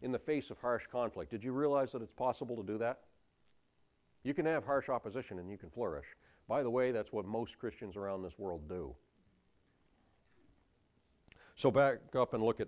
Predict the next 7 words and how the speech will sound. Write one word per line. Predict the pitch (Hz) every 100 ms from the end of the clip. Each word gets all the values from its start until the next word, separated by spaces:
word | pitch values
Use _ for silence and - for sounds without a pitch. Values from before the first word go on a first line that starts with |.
| -
uh, | 107 101 90 82 - _ - 120
verse | 117 104 110
nineteen. | 98 85 90 78 71 - _ _ _ _ _ _ - - 104
It | 95
says, | 123 98
"Nevertheless," | 135 175 180 151 143 143 - - _ _ _ _ _ - 85
remember | 92 90 107 98 98